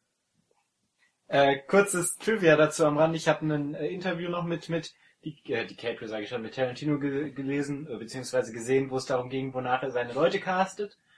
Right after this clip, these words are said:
Und da hat er dann auch gemeint, dass du genau zwei Sachen brauchst, um auf seiner Castliste drauf zu stehen,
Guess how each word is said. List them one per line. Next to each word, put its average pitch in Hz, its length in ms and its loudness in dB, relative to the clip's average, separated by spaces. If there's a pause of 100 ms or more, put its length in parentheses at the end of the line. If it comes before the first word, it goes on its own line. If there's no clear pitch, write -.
(260)
Und 143 60 -6
da 139 60 2
hat 156 100 6
er 156 80 4
dann 147 140 2
auch 151 200 0
gemeint, 147 320 2
dass 139 120 -4
du 143 100 -6
genau 139 220 0
zwei 151 320 6
Sachen 165 240 4
brauchst, 160 280 6
um 156 100 -2
auf 143 80 -4
seiner 139 240 0
Castliste 156 560 4
drauf 131 260 0
zu 135 100 -10
stehen, 147 420 -4